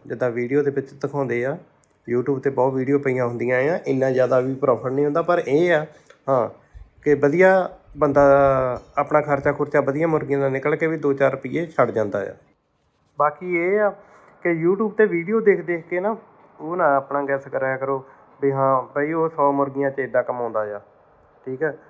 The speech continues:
ਉਹਨਾਂ ਨੇ ਵੀਡੀਓ ਬਣਾਉਣ ਦੇ ਚੱਕਰ 'ਚ, ਆਪਣਾ ਕੰਟੈਕਟ ਬਣਾਉਣ ਦੇ ਚੱਕਰ 'ਚ ਬਹੁਤ ਕੁਝ ਲਿਖਿਆ ਹੁੰਦਾ ਆ,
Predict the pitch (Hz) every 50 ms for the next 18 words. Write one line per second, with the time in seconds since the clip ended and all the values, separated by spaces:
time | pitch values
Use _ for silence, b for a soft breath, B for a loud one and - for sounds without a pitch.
0 | b b b b b _ - - 151 160 160 170 170 170 170 170 170 170 156 151
1 | 147 156 175 175 175 165 170 165 165 156 139 123 127 135 135 143 135 135 143 139
2 | 139 - 143 139 135 139 139 139 135 135 135 131 131 131 135 135 143 151 151 -
3 | _ _ 151 147 147 139 131 120 123 127 117 127 120 - 135 135 - 143 127 113
4 | 135 151 160 165 160 151 147 143 135 135 - 131 120 120 117 107 101 101 101 117
5 | 143